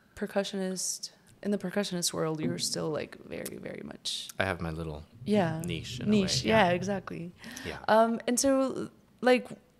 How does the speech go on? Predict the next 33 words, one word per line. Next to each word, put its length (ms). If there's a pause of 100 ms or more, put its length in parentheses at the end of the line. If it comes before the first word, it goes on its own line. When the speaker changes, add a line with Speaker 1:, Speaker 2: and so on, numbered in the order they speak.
(640)
Speaker 1:
once 340
you 240
had 420
this, 640
um, 960 (100)
y-, 180
your 200
grant, 480
and 100
then 200
you 260
had 140
already 680 (240)
gotten 280
all 260
these 200
experiences, 760 (480)
do 80
you 120
feel 300
your, 240 (160)
like, 260
the 100
way 320
you 220
were 200
writing 360
music 480
was 160
changing? 760
Was 220
it 240
like, 400